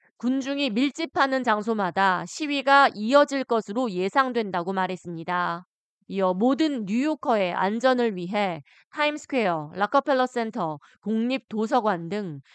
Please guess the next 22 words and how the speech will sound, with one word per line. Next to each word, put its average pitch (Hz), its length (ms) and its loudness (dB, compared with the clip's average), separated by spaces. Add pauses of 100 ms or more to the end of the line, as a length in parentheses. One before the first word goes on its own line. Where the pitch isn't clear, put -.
(120)
시위가 294 500 2
발생할 262 480 2
것으로 240 380 -2
예상되는 226 680 -2
현장 262 460 0
곳곳에 214 680 -4 (300)
경찰 208 600 -2
인력 220 420 0
배치를 208 460 -2
확대할 277 420 4
것이라고 190 480 -4
전했습니다. 170 920 -6 (440)
이어 196 240 0
모든 240 440 0
뉴욕 247 260 0
시민들과 254 540 2
관광객이 196 880 -2 (220)
안전하게 254 800 2
연말을 208 560 2
만끽할 233 560 0
수 - 120 -12
있도록 185 460 -6